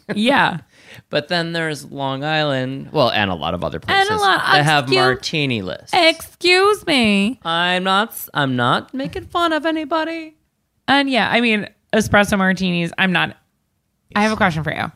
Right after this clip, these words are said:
Speaker 1: So let's say you weren't with Preston and you were on a first date and someone, it's going really well, like, everything's
Speaker 2: Mm-hmm.
Speaker 1: awesome. You're like, "Wow,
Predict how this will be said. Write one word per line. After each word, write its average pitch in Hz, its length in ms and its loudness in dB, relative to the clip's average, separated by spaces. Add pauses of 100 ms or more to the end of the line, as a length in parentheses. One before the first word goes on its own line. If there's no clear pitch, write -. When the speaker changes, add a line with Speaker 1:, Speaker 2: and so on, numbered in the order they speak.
Speaker 1:
So 214 420 2
let's 196 220 0
say 247 80 2
you 240 140 2
weren't 202 160 2
with 185 100 -2
Preston 156 420 -2
and 165 140 -2
you 160 120 0
were 151 440 2
on 151 140 0
a 143 80 0
first 139 300 -6
date - 300 -10
and 160 360 -2
someone, 165 340 -4
it's - 160 -8
going 151 240 -4
really 151 200 -4
well, 233 520 2
like, 190 180 -4
everything's 156 460 -10
Speaker 2:
Mm-hmm. 117 100 -10
Speaker 1:
awesome. 226 680 2
You're 190 140 0
like, - 280 -8
"Wow, 175 460 -4